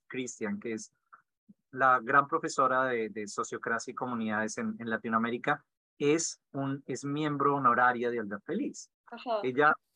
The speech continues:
Speaker 1: por nuestra constitución, tendría el derecho de venir y quedarse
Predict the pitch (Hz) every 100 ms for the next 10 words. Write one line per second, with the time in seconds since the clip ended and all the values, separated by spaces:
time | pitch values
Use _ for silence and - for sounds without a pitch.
0 | _ - 156 151 143 - - 147 139 143
1 | 127 135 - 190 320 202 165 139 139 147
2 | 156 160 - 180 160 135 143 160 131 123
3 | - 160 185